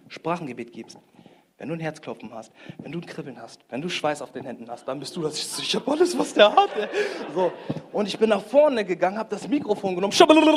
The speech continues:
weggeschmissen. Mir war das voll peinlich. Ich wollte nicht ins Zentrum da jetzt rücken.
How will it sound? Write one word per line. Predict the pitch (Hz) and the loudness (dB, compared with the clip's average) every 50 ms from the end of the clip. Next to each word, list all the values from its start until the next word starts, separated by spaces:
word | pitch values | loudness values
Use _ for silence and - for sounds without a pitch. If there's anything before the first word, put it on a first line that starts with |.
| 302 302 277 311 294 247 285 233 240 233 185 170 - - - | 6 6 6 4 4 4 2 2 0 -2 -2 -6 -10 4 6
weggeschmissen. | 240 233 - 233 220 - - - 175 160 - - 170 180 | 6 6 6 2 -6 -12 -12 -12 -12 -14 -12 -14 -12 -10
Mir | 180 190 180 | -8 -6 -4
war | 190 208 | -2 -2
das | 208 196 - | -2 -2 0
voll | - 202 226 240 240 | 2 4 4 4 2
peinlich. | - 220 226 240 226 170 175 - 156 | 2 0 0 0 0 -4 -10 -12 -14
Ich | - - | -10 -2
wollte | - 214 233 226 233 233 | 0 2 2 2 2 0
nicht | 214 208 - | -2 0 -2
ins | 208 190 - - - | -2 -4 -4 -2 2
Zentrum | 240 247 277 247 202 202 190 190 | 4 4 4 2 -2 -6 0 2
da | 185 160 | 2 2
jetzt | 160 160 156 - - 147 | 4 2 -2 -4 -2 -4
rücken. | 165 143 131 139 135 | -4 -4 -2 -8 -12